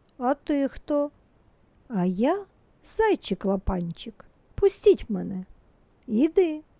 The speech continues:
Коли це біжить лі-, лисичка. «Хто? Хто у цій рукавичці?» «Мишка-скребутушка, жабка-скрикотушка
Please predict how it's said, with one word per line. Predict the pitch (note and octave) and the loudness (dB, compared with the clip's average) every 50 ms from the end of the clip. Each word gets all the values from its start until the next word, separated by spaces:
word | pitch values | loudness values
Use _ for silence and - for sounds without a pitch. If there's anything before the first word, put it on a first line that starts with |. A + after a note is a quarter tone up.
| _ _ _ _ _ _ _ _ _ _ _ _ | _ _ _ _ _ _ _ _ _ _ _ _
Коли | _ - F3+ E3 F#3+ C4+ D#4+ | _ -4 -2 0 0 0 0
це | - - C#4 | -2 -4 -4
біжить | A3+ F#3+ F3+ E3 D#3+ F3+ B3 - - - | -2 -2 -4 -4 -4 -4 -6 -6 -6 -8
лі-, | A3 A3 G#3+ - | -8 -8 -6 -8
лисичка. | C4+ C4 - - - G3+ E3 D#3 - - - - - G3 - _ _ _ _ _ _ _ _ _ _ _ _ _ _ _ _ | -10 -10 -8 -8 -8 -8 -8 -10 -14 -18 -18 -18 -20 -20 -20 _ _ _ _ _ _ _ _ _ _ _ _ _ _ _ _
«Хто? | _ - - - - - A#4 A4 - E3 - - - _ _ _ | _ -18 -18 -18 2 6 6 6 6 4 0 -4 -14 _ _ _
Хто | - - - - - G#4+ F4 | -18 -18 0 4 6 6 6
у | B3+ G3 | 6 2
цій | - - - A3 G3 | 0 0 0 2 2
рукавичці?» | G3 G3+ - - E4+ E4 C4+ F3+ E3+ - - - _ - - A3 - - _ _ _ _ _ _ _ _ _ | 2 2 0 0 0 2 2 0 -2 -4 -14 -18 _ -14 -14 -14 -14 -18 _ _ _ _ _ _ _ _ _
«Мишка-скребутушка, | A#4+ A4+ A4 G#4+ G#4 - - - G#4+ G4 - - - G4 G4+ F4 G4+ G4 - - F#4+ F#4+ - - - - F#4+ F#4 F4+ - _ _ _ _ _ _ _ - | -4 -2 0 0 0 -2 -2 -2 -2 -2 -2 -2 -2 -2 0 0 0 -2 0 -2 -2 -2 -2 -6 -8 -6 -6 -6 -6 -8 _ _ _ _ _ _ _ -12
жабка-скрикотушка | F#3 F#3+ F3+ F3 F#3 F#3+ G3 F#3+ G3 - - A3 F#3 - - - G#3+ G#3+ - A#3+ G#3 - - G#3+ G#3 G#3 - - - - A#3+ | -10 -8 -4 -4 -2 -2 -2 -4 -4 -4 -6 -6 -6 -6 -8 -8 -8 -6 -6 -6 -8 -6 -6 -4 -4 -4 -6 -10 -12 -12 -14